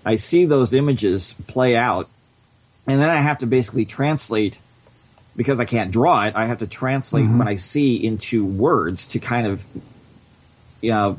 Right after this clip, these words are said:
Speaker 1: verbally, you know, tell the, you know, paint the picture in words that I'm,
Speaker 2: Mm-hmm.
Speaker 1: that I'm seeing. And sometimes I succeed in that, sometimes not so much. <laughs> Well,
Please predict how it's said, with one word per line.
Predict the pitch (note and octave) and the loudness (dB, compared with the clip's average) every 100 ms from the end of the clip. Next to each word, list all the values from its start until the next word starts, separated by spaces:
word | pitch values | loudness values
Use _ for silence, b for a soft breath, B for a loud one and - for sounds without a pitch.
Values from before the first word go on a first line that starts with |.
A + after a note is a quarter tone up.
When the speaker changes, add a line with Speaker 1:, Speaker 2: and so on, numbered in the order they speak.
| - | -10
Speaker 1:
verbally, | - G#2+ A#2 D3 F3 C3+ G2+ F#2+ G2+ - _ b b _ - | -4 -2 2 2 2 0 -2 -4 -8 -10 _ b b _ -4
you | A2 | -2
know, | G2+ G2 G2 - - | 0 -2 -4 -8 -14
tell | - D3 C3 A#2 G#2 | -2 2 2 2 0
the, | G#2 F2+ | -2 -4
you | A#2+ | -2
know, | A#2 G2 | -2 -2
paint | - D3 C#3+ | -2 -2 -2
the | A2 | -6
picture | G2+ C#3+ - E2+ D#2+ - _ - | -2 -2 -2 -6 -6 -8 _ -2
in | A#2+ F#2+ | -2 2
words | G#2+ C#3 F#2 E2+ E2+ - | 2 2 2 -2 -10 -6
that | A#2 G2+ | -2 0
I'm, | A#2 A#2+ | 2 4
Speaker 2:
Mm-hmm. | A2 B2 D3+ - | 4 2 0 -4
Speaker 1:
that | F#2+ | -4
I'm | F#2+ | -4
seeing. | - D3 C#3+ G2 | -4 -2 -2 -2
And | F#2 G#2 G2+ G2+ B B B | 0 0 -2 -4 B B B
sometimes | - G#2 A2 A2+ | -4 -2 0 0
I | A#2 | 0
succeed | A2 A2 D3 D#3 | -2 -2 0 2
in | D3 | 2
that, | E3 F#3 - | 0 0 -4
sometimes | F2 F#2 F#2+ G2 F#2+ | -6 -4 -2 -2 0
not | G2 | -2
so | - | 0
much. | B2+ E3 C3+ - F#3+ | 0 2 2 2 2
<laughs> | E3 E3+ | 2 2
Well, | D3+ B2+ A#2+ | 2 2 2